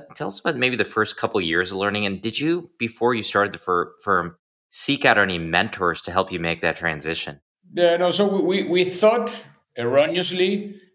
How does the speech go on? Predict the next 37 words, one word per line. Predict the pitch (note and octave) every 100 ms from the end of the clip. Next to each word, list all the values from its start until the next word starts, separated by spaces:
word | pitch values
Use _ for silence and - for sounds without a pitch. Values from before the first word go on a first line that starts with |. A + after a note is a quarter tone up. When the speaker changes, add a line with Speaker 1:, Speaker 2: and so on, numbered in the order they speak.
| _
Speaker 2:
that | B2+ A#2+
moving | C3+ D#3+ D#3+ D3+ D3
from | B2+ B2
one | B2 D3 D3
side | C#3+ - D3 D3+
of | C#3
the | B2 A#2
table | G#2+ C#3 C#3
to | A#2 B2
the | G#2+ B2
other | C3+
one | C3+ A#2+
was | A#2
going | B2+ A2
to |
be | A#2+ B2 A#2 A#2 - _ _ _ -
very | C3+ B2+
natural. | B2 C#3+ D3+ D#3+ E3+ F#3 F#3 - _ _ _ -
We | B2
knew | B2+ D#3+ E3
how | D3 C#3+
to | C#3
run | B2+ C3
a | A#2+
company. | D#3+ G#3+ G3+ F3 D#3 D3+ C#3+
We | B2
knew | C3 C3+
how | A2+ C3
to | A2 A2+
build | C3 C3 A#2
a | A#2 A2 A2
tech | B2+ G#2+ F3+
platform. | F#3 F3 - D#3 D3+ C3+
We | A2+
knew | C3 B2
how | A#2+ A#2
to | A#2 A#2 G#2